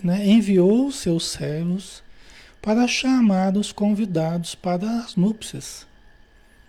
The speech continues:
Mas estes não quiseram vir.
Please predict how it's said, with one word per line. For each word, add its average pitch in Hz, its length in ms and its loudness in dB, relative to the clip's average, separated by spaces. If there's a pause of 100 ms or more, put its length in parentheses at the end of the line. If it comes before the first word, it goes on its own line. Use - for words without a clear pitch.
(640)
Mas 160 440 0
estes 233 720 0
não 185 280 2
quiseram 180 720 -2
vir. 156 340 -4